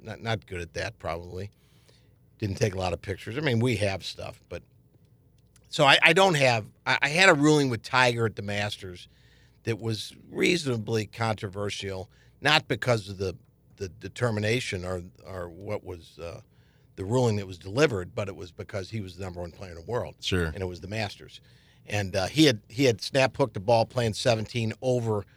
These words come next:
Speaker 1: into the seventh hole, which runs parallel. And he wanted to play to the seventeenth green. And there's a monster board behind the seventh green,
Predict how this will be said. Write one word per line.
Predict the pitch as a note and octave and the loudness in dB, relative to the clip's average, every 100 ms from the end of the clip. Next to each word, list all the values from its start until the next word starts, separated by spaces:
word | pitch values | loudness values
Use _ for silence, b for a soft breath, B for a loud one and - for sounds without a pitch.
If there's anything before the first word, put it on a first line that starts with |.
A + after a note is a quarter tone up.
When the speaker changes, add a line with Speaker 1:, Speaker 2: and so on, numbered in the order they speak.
| b _ | b _
Speaker 1:
into | C3 A#2 | -2 0
the | G2+ | 0
seventh | - C#3 A#2+ A2 | 0 0 0 -2
hole, | A2 G2+ | -4 -4
which | G2 - - | -4 -10 -14
runs | B2 G#2+ F#2+ | -4 -2 -4
parallel. | - A2+ A2 F#2 F2 - b b b b | -2 0 0 -2 -10 -14 b b b b
And | G#2+ G2+ | -4 -2
he | A#2+ | 0
wanted | B2 C#3 A#2+ | 4 4 4
to | |
play | G#2 C3+ A#2+ | 2 2 4
to | G#2+ | 2
the | G2 | -4
seventeenth | - A#2+ G#2 - G2+ F#2 | 0 0 0 -6 -10 -10
green. | - D#3 A2+ G2+ G#2+ b b b b _ | -4 -2 -2 -4 -12 b b b b _
And | A2 G#2+ G#2+ G2+ G#2+ _ _ _ _ _ _ _ | -6 -4 -2 -4 -10 _ _ _ _ _ _ _
there's | A2 A#2 A2 | -2 -2 0
a | A2 F#2 - _ _ | -4 -6 -12 _ _
monster | B2 C#3+ D3+ C3 | -2 0 0 -4
board | F#2+ G#2 A2 F#2 | -4 -4 -4 -4
behind | F2+ B2+ A#2+ | -8 -6 -6
the | |
seventh | G#2 B2+ A2 G2+ | -4 -2 -2 -4
green, | - B2+ G#2 G2 | -6 -4 -2 -4